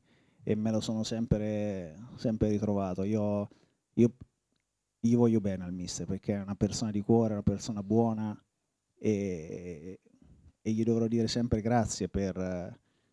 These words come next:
perché è stato determinante nell'inizio della mia, della mia carriera da calciatore. Eh. E qui sono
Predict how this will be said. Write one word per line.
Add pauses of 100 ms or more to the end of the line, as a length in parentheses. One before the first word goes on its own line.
(180)
perché
è
stato
determinante
nell'inizio
della
mia,
della
mia
carriera
da
calciatore. (4000)
Eh. (1900)
E
qui
sono